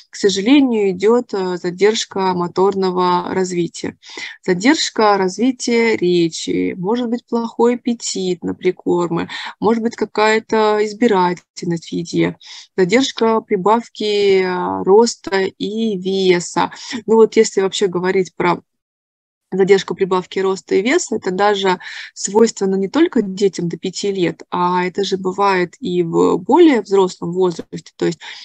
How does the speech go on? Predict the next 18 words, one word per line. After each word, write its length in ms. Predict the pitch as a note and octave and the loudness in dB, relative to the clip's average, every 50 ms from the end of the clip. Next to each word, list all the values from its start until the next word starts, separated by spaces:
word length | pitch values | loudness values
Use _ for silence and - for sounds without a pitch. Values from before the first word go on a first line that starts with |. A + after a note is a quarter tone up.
| - _ _ _ | -20 _ _ _
тот 180 | - G3 F#3 | -2 0 0
же 60 | G3 | -2
самый 360 | F3+ - - F3+ F3 F3 F3 - | -4 -2 -2 -2 0 -2 -4 -6
там 160 | - E3 E3 | -8 -10 -8
период 500 | - - F3+ G3+ A3 A3 G3+ - - - - | -4 -2 0 0 2 0 0 -2 -4 -14 -6
полового 480 | _ E3+ E3+ E3+ E3 F3 F3+ F#3 F3+ F#3 | _ 0 0 0 0 0 0 0 -2 -4
созревания 800 | F3 - - - F3+ F#3 F3 F3+ F3+ F3 F3 E3+ E3 E3 D#3+ D#3+ | -6 -8 -6 -6 -4 -4 -2 -2 0 0 0 0 -2 -2 -4 -4
или 180 | D#3 - D#3 D#3+ | -6 -6 -10 -8
там 260 | - E3 E3+ E3+ - _ | -8 -8 -8 -8 -6 _
предполового 1120 | - F3+ F#3 F#3 F3+ F3+ - - F3+ F3 E3+ E3+ E3 E3 - F3 F3 E3+ E3+ E3+ D#3+ E3 | 0 2 2 2 2 0 -2 -6 -6 -4 -4 -4 -6 -4 -4 -4 -4 -2 -2 -2 -2 -2
созревания, 720 | E3+ - - - F3 F3+ E3+ F3 E3 E3+ E3 - E3+ - | -6 -10 -12 -6 -6 -4 -2 -2 -2 -2 -4 -4 -6 -6
когда, 380 | - E3+ E3 E3+ E3 E3+ E3 E3 | -6 -4 -4 -2 0 0 0 -2
э, 580 | - - - - - - - - _ _ G#3+ | -4 -10 -14 -14 -14 -14 -16 -20 _ _ -10
там 840 | D#3+ F3 F#2 F2+ F2+ - - - - - - - - _ - F3+ E3+ | -6 -4 -4 -2 -4 -4 -4 -6 -8 -10 -12 -14 -16 _ -8 -6 -6
у 40 | E3+ | -4
ребёнка, 500 | F3+ E3+ F3 F3 F3 E3+ F3 - F3 F3+ F3+ | -4 -4 -2 -2 -2 -4 -4 -4 -6 -6 -6
допустим, 440 | F#3+ - - E3+ D#3 - - E3+ | -6 -8 -8 -10 -8 -6 -6 -6
десять, 720 | E3 F3 F3+ F#3+ G3+ G3 F#3+ - - - E3+ - - - - | -2 2 4 6 6 6 4 2 0 -4 -4 -6 -8 -14 -16